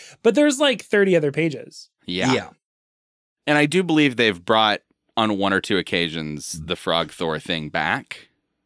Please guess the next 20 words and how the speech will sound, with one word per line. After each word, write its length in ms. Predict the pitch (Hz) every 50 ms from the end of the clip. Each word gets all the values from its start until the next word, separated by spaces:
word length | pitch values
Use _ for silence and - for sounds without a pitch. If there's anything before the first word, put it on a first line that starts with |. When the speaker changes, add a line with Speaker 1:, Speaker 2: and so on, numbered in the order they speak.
| _ _
Speaker 2:
with 160 | - 98 87 -
modern 680 | 98 92 90 85 85 87 90 85 85 80 80 82 - - _ _ _ _ _ _ _ _ _ _ _ _ _ _ _ _ _ -
writers 540 | 71 67 85 98 90 92 92 95 98 90 -
and 300 | 95 92 87 85 87 - -
artists. 460 | 98 101 110 135 - - - - - - _
I've 220 | 101 101 98 90
never 220 | 98 98 90 90 95
read 160 | 107 120 123
any 160 | 127 127 123
of 80 | 120 117
that. 260 | 117 117 113 104 - _
I 60 | - 87
don't 100 | 90 92
know 80 | 92
if 80 | 90 82
it's 100 | - -
any 140 | 92 90 82
good, 380 | 73 90 87 87 85 76 - _ _ _ _ _ _ _ _ _ _ _ _ _ _ _ _ -
but 220 | 76 76 71 - _ - _
yeah. 160 | - 65 64